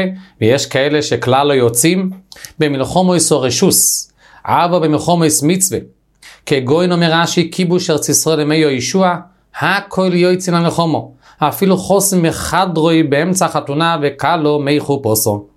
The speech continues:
בפשטוס רואים שגם נשים יוצאים לכם למלחמה, אבל יש מפרשים שקל מחופוס הכוונה,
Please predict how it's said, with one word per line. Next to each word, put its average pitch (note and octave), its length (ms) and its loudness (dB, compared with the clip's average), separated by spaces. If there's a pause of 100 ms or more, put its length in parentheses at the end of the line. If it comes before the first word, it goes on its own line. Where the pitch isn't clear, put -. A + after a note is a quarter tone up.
(340)
בפשטוס A2+ 540 -2
רואים B2+ 160 -2
שגם B2 280 -2
נשים A2 240 0
יוצאים F#3 220 0
לכם D#3 180 0
למלחמה, D3 500 0 (420)
אבל D#3+ 140 2
יש F#3 140 0
מפרשים E3 480 0
שקל D3+ 360 -2
מחופוס D#3 460 0
הכוונה, D3+ 500 -2